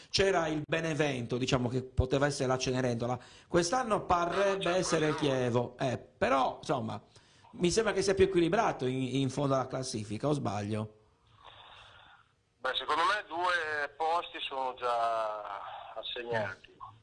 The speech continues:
Speaker 2: Frosinone e Chievo, secondo me il Chievo dovrebbe fare un miracolo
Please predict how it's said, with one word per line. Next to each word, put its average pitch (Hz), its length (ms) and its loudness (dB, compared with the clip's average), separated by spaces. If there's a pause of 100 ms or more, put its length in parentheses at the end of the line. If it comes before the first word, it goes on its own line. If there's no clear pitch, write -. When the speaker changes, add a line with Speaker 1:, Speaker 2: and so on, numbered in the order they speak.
Speaker 2:
Frosinone 113 600 -4
e 110 40 -6
Chievo, 110 1300 -4 (1120)
secondo 107 440 -6
me 104 500 0 (100)
il - 80 -10
Chievo 117 340 -2
dovrebbe 107 360 -4
fare 110 240 0
un 113 80 -6
miracolo 127 800 -2